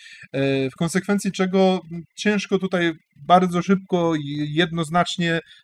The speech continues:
całą grupę umiejscowić. Natomiast tak, e, najważniejszą informacją, którą chciałem przekazać w tym pytaniu, jest odpowiedź tak.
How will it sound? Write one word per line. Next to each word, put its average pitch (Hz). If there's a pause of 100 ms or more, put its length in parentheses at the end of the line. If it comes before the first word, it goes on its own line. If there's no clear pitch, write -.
całą 170
grupę 185
umiejscowić. 127
Natomiast 196
tak, 185 (380)
e, 139
najważniejszą 170
informacją, 160
którą 151
chciałem 147
przekazać 151
w -
tym 143
pytaniu, 156
jest 147
odpowiedź 147 (100)
tak. 165